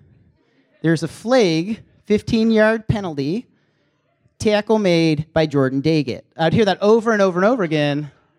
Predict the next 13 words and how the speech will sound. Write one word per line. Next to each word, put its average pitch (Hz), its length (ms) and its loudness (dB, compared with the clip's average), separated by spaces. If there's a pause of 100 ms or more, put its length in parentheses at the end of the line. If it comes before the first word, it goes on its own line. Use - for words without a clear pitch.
(640)
And 190 140 -2
I 190 60 -2
thought 254 220 -2
to 220 60 -12
myself, 175 380 -6
"This 190 160 -4
doesn't, 147 380 -2
<laughs> - 20 0
this 208 120 -8
doesn't 220 280 -8
make 151 220 -6
sense 240 400 -6
phonetically." 156 840 -4